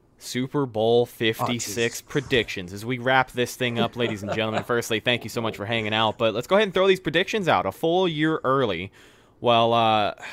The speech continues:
Speaker 1: <sighs> damn. You know what? I, I, I'll put mine out there. I'll go first. Obviously, I'm a little bit biased, but,
Speaker 2: A
Speaker 1: uh,
Speaker 2: little bit.
Speaker 1: Tom Brady and the Tampa Bay Buccaneers with a chance to run it back,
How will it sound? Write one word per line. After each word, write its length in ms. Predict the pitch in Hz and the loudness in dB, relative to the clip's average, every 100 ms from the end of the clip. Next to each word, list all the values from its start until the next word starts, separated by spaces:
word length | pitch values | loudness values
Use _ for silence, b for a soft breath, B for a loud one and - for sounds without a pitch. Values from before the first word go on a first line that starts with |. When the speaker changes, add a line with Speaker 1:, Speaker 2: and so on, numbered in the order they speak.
| - - | -16 -20
Speaker 1:
<sighs> 320 | - - - | -20 -20 -14
damn. 320 | 87 107 92 | -8 -8 -6
You 80 | 117 | 0
know 100 | 180 | 2
what? 240 | 170 214 - | 4 4 6
I, 140 | 196 196 | 4 4
I, 100 | - _ _ _ - | 0 _ _ _ -4
I'll 60 | |
put 160 | 180 - | 0 2
mine 180 | 143 104 | 2 0
out 180 | 87 - | -4 -6
there. 240 | 92 139 _ _ _ _ _ _ - | -8 -8 _ _ _ _ _ _ -6
I'll 100 | 127 | -2
go 120 | 165 | 0
first. 420 | 104 104 - - _ _ _ _ _ _ _ _ _ _ _ _ _ _ _ - | 0 -4 -6 -14 _ _ _ _ _ _ _ _ _ _ _ _ _ _ _ 2
Obviously, 680 | 147 147 143 139 - 131 | 4 4 4 0 0 0
I'm 140 | 127 127 | 0 2
a 60 | |
little 220 | 127 117 117 | 2 2 2
bit 220 | 123 - | 0 2
biased, 520 | 101 90 90 - - | 2 2 -4 -8 -8
but, 260 | 110 98 - | -2 -2 -2
Speaker 2:
A 100 | 107 | -2
Speaker 1:
uh, 140 | 101 | 2
Speaker 2:
little 180 | 131 135 | 2 0
bit. 320 | 104 107 104 - _ - | 0 -4 -4 -10 _ -14
Speaker 1:
Tom 340 | - 131 147 | -2 0 0
Brady 500 | 139 127 123 127 147 147 | 0 0 0 -2 -4 -8
and 140 | 127 | -10
the 40 | |
Tampa 340 | 123 127 123 123 | -6 -4 -4 -4
Bay 260 | 123 117 | 0 0
Buccaneers 840 | 113 117 120 123 117 110 127 - - _ _ _ _ _ - | 0 0 0 0 -4 -4 -4 -8 -16 _ _ _ _ _ -6
with 160 | 104 | -4
a 80 | 101 | -4
chance 400 | - 117 120 - | -2 -2 -2 -4
to 100 | 143 | -6
run 220 | 120 120 | -2 -2
it 80 | 107 | -2
back, 400 | 110 120 160 | 0 0 -2